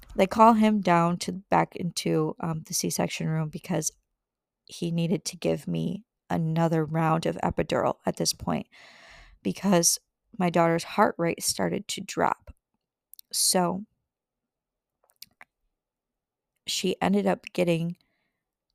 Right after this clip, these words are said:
like, pulled out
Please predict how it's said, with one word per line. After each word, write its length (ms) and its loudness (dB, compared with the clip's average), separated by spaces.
like, 460 -4
pulled 360 2
out 400 2